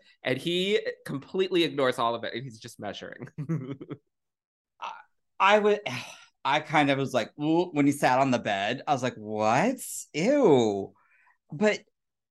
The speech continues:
Speaker 2: it was all of that. And then when he, he finds the next corridor and he sees the stairs, he's like, "Oh my God." And he keeps going.
Speaker 1: With the never, w-, with,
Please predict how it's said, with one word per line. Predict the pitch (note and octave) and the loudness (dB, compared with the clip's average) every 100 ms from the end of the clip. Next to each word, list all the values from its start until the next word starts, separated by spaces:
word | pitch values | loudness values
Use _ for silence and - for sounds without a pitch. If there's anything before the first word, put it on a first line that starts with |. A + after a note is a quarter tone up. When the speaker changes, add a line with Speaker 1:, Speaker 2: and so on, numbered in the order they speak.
| _ _ _ - | _ _ _ 2
Speaker 2:
it | F3+ | 2
was | F#3 E3+ C#3 | 4 4 4
all | E3 E3 A#3 | 6 8 8
of | F#3+ | 6
that. | F#3 D3 B2 C#3 | 4 4 2 0
And | C3+ | 2
then | D3+ G#3 | 4 4
when | A#3 - | 0 -4
he, | D3+ C3+ C#3 B2 | -10 -6 -4 -4
he | - C#3 B2+ | -4 -6 0
finds | C3 C3 C#3 | 4 4 2
the | D3 | 4
next | D3 C#3 - | 4 4 0
corridor | - C#3+ B2 A#2+ A2+ | 0 2 4 2 0
and | |
he | A2 | -2
sees | A2 B2+ C3 | -4 -4 -4
the | B2+ | -6
stairs, | - D3 C3+ B2+ | -4 0 0 -2
he's | G#2+ | -6
like, | B2+ - | -4 2
"Oh | C3 | 2
my | C#3 - | 2 -2
God." | - - A#3+ | -2 0 0
And | G#3 | -2
he | G3+ | -6
keeps | F3+ A3+ F#3+ G#3+ | -8 -8 -4 2
going. | F#3+ D#3 C3+ A2+ - _ _ _ _ _ _ _ | 2 4 0 -4 -12 _ _ _ _ _ _ _
Speaker 1:
With | C3+ D3+ C#3 | -4 -2 0
the | D#3+ | 0
never, | D3+ C#3+ C#3+ D3+ | 2 2 0 -2
w-, | D#3 C#3+ D#3+ | -6 -4 -4
with, | C#3 D#3 D3 | 0 0 0